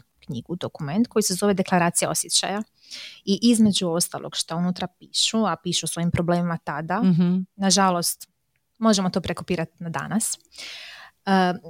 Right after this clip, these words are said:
Speaker 1: jedna rečenica, citat iz toga, kao kad ka-, kaže stvorio je, kaže, misli se zakon, jel?
Speaker 2: Da.
Speaker 1: "Zakon je stvorio krivo shvaćanje u javnosti, dajući svijetu različiti moralni kodeks za muškarce i žene, pri čemu moralni prekršaji isključuju ženu iz društva,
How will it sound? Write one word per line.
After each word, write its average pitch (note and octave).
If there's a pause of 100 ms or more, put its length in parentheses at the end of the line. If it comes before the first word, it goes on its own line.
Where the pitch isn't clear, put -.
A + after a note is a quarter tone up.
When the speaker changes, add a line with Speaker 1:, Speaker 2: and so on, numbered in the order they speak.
(100)
Speaker 1:
jedna G#3+
rečenica, G3
citat G3
iz -
toga, E3 (160)
kao F#3+ (280)
kad -
ka-, -
kaže C#4+
stvorio G3+
je, F3+
kaže, F3+
misli F#3+
se F#3+
zakon, F3
jel? F3
Speaker 2:
Da. E3 (500)
Speaker 1:
"Zakon G3+
je F#3
stvorio G#3+
krivo A3+
shvaćanje F#3
u F3
javnosti, E3 (100)
dajući G#3
svijetu F3
različiti G3
moralni F3+
kodeks F3+
za F3+
muškarce E3+
i F3
žene, E3+ (520)
pri F#3+
čemu G3
moralni A#3
prekršaji G#3+
isključuju A3+
ženu F3+
iz E3
društva, E3+